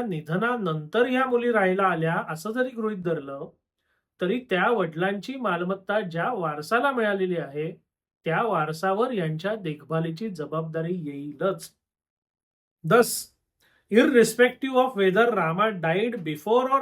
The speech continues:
after nineteen fifty-six, the daughters of Rama had a right to his property. म्हणजे रामाचं निधन छप्पनच्या आधी झालं का नंतर झालं याने काहीही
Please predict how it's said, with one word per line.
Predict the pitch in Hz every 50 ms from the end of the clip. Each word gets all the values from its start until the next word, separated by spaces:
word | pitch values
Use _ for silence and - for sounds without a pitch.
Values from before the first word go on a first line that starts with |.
| 254
after | 208 - - 240 240
nineteen | 233 208 185 185 190 180 220 214 185
fifty-six, | - 190 180 - - 185 165 170 - 226 220 220 - - _ _ _ _ _ _ _ _ _ _ _ _ _ -
the | 165 156 208 240 226 170 165 170
daughters | 160 160 160 160 233 262 262 247 -
of | 262 240 -
Rama | 220 185 165 160 165 190 208 233 233 170
had | 170 185 185
a | 202 190 165 160
right | 147 165 190 208 - _ -
to | 226 196 170 180
his | 190 - - -
property. | 160 147 147 - 147 139 131 - 190 190 160 - - _ _ _ _ _ _ _ _ _ _ -
म्हणजे | - 175 180 208 233 240
रामाचं | 226 185 165 151 147 147 160 180 208 226 220 262 269 254
निधन | 247 214 180 165 170 160 160 180 208 226 214 -
छप्पनच्या | 165 165 - _ - 190 196 202 190 233 240 247 240 151
आधी | 147 - 160 196 226
झालं | 226 226 226 226 247 254
का | 254 277 277
नंतर | 269 247 240 233 240 240 233
झालं | 226 202 185 165 156 147 147 147 147 156 - _ _ _ _ _ _ _ _ _ -
याने | 165 160 156 151 165 196 226 226
काहीही | - 165 143 147 156 175 175 165 214